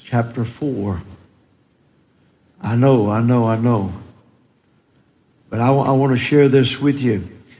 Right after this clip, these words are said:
Verse number thirty-two. "And when Elisha was come into the house, behold, the child was dead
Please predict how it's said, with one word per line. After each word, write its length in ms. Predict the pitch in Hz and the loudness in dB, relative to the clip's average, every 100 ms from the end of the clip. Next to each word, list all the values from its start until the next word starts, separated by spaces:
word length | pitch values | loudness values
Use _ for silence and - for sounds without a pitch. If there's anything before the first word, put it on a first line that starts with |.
| _ - | _ 0
Verse 240 | 139 143 | 0 2
number 220 | 151 143 | 0 0
thirty-two. 840 | 139 147 143 135 - 156 131 98 - - - | 2 2 2 0 2 4 4 2 -6 -16 -2
"And 180 | 151 147 | 2 4
when 140 | 175 | 4
Elisha 800 | 170 151 156 175 185 - 214 202 - - | 4 2 2 2 0 -2 -2 -4 -6 -4
was 160 | 147 | -4
come 280 | - 165 156 | -2 -2 0
into 200 | 180 180 | -2 -2
the 140 | 175 | -2
house, 580 | 165 180 156 113 - - - _ _ - - | 0 0 0 -2 -6 -14 -18 _ _ -12 0
behold, 420 | 196 220 285 262 | 2 4 4 2
the 100 | 262 | 2
child 480 | - 277 302 269 233 | 2 4 4 2 2
was 260 | 233 160 | 0 -2
dead 640 | 123 202 247 190 117 101 | 0 0 2 -2 -6 -12